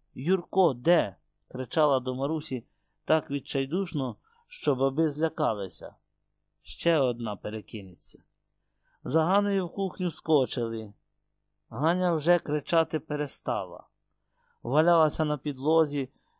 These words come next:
чудернацьким мішком, майже не дихала, та баби спершу й не помітили того, бо поруч із нею на підлозі сиділа гола Маруся, все тіло від синців аж чорне.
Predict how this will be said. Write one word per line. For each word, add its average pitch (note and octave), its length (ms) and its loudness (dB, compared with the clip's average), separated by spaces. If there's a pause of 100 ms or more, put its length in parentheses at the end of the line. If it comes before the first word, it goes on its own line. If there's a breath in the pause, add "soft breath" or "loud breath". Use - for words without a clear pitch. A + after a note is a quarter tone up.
(180)
чудернацьким D3+ 840 0
мішком, B2+ 800 -4 (260)
майже D3 340 0
не D#3 160 -2
дихала, G#2 640 -6
та B2+ 100 -2
баби E3 280 0
спершу E3+ 440 -2
й E3 60 -6
не D#3+ 140 -6
помітили E3+ 600 -4
того, A#2 460 -2 (340 soft breath)
бо C#3 120 -2
поруч F3 380 2
із D3 280 -4
нею E3+ 340 0
на D#3 100 0
підлозі E3 460 -2
сиділа E3 440 0
гола D#3+ 340 4
Маруся, C#3 600 -2 (420 soft breath)
все - 200 0
тіло F3+ 360 0
від E3+ 160 -2
синців D#3 540 -4
аж - 300 -4
чорне. A#2+ 580 -2